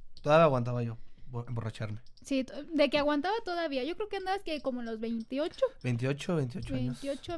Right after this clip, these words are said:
Speaker 1: Jovenazo.
Speaker 2: veintinueve, joven.
Speaker 1: Todavía estoy joven, pero estaba más joven
Speaker 2: Todavía
Speaker 1: en ese tiempo.
Speaker 2: pasa por el mercado y le dicen, "Ey, güerito".
Speaker 1: Güerito, eso, eso se pasa, eso no
Speaker 2: <laughs> "Ey,
Speaker 1: tiene nada que
Speaker 2: joven".
Speaker 1: ver con la edad, güey.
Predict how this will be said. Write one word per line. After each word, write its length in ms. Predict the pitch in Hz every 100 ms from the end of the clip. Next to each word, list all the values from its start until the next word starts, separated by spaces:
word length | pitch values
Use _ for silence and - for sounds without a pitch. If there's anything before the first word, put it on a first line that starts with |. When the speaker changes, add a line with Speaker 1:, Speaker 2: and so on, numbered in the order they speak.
| 294
Speaker 1:
Jovenazo. 460 | 139 131 123 247 160
Speaker 2:
veintinueve, 140 | 247 -
joven. 120 | - 247
Speaker 1:
Todavía 220 | 220 247
estoy 200 | 254 254 233
joven, 260 | 240 240
pero 320 | 240 160 143
estaba 220 | 131 - 151
más 160 | 151
joven 140 | - -
Speaker 2:
Todavía 180 | 285 294
Speaker 1:
en 60 |
ese 20 | 302
tiempo. 160 | 294 320
Speaker 2:
pasa 60 |
por 160 | 285 269
el 100 | 247
mercado 300 | 233 233 247
y 60 | 294
le 120 | 240
dicen, 420 | 254 254 254 262
"Ey, 180 | - 302
güerito". 500 | 285 254 262 339 294
Speaker 1:
Güerito, 460 | 139 139 151 - 170
eso, 380 | 147 143 143 127
eso 160 | -
se 120 | 131
pasa, 340 | 135 131 120 147
eso 200 | 135 147
no 60 | 170
Speaker 2:
<laughs> 0 |
"Ey, 60 | 302
Speaker 1:
tiene 120 | 320
nada 120 | 349
que 100 | 359
Speaker 2:
joven". 40 | 349
Speaker 1:
ver 60 | 240
con 140 | 262
la 60 | 214
edad, 320 | 185 180 226
güey. 240 | 240 240